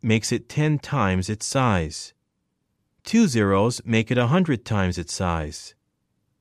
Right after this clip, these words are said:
Six zeros after one make it mean one million. Schools today teach a child to add, subtract, multiply, and divide numbers. Here are examples.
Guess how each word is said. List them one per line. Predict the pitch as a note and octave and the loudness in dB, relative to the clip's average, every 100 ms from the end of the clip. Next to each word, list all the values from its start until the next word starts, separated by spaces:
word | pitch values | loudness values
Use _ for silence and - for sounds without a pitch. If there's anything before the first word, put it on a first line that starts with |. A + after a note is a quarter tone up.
| _ - | _ -12
Six | - A#3 - - | -2 -2 -2 0
zeros | A#2+ G#2 G2+ G#2+ | 2 4 4 2
after | - A2 A2 A2 | 0 -2 -2 -6
one | G#2 B2+ G#2 F#2+ B2 _ - | -2 0 2 2 0 _ -4
make | A2 G#2+ | -2 0
it | B2 | -2
mean | A2+ G#2 G#2+ G#2 | 0 2 4 2
one | F#2+ G2+ G#2 | 2 2 4
million. | A2+ B2 G#2 D#2+ E2 _ _ _ _ _ _ _ _ _ _ _ _ | 4 4 2 0 -6 _ _ _ _ _ _ _ _ _ _ _ _
Schools | - - G#3 A#3+ B3 | -16 -6 0 2 2
today | - C#3 C#3 A2+ G#2 | 0 0 4 4 2
teach | - B2 A2+ | 0 -4 -4
a | |
child | G#2+ B2 A2+ G#2+ | -4 0 0 0
to | A2 G#2 | -4 -4
add, | G2+ A2 E3+ F3+ _ _ _ | -2 0 -2 -6 _ _ _
subtract, | - G#2+ - A2 G2+ B2 - _ _ _ - | -8 -8 -4 0 0 0 -6 _ _ _ -2
multiply, | A2+ F3 - G#2 G2 F2+ F2+ A#2+ - - | 2 2 2 -4 0 0 0 -4 -8 -2
and | A2+ | 0
divide | A2+ F#2+ F#2+ G2 G#2+ | 0 0 0 0 0
numbers. | A#2+ G#2 D#2+ C#2+ - - _ _ _ _ _ _ _ | 2 0 -4 -8 -16 -20 _ _ _ _ _ _ _
Here | - F#3 C3+ | -2 2 4
are | A2+ | 2
examples. | C3 A2+ - C3+ B2 F2 D#2 - - | 0 -4 -2 -2 0 -4 -6 -12 -20